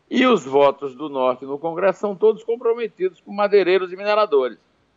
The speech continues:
Por isso é que toma decisões estapafúrdias que assombram o mundo, não é apenas o Brasil.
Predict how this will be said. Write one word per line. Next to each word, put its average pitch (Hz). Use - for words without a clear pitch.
Por 156
isso 185
é 196
que 196
toma 156
decisões 156
estapafúrdias 156
que 170
assombram 175
o 254
mundo, 202
não 147
é 175
apenas 156
o 160
Brasil. 120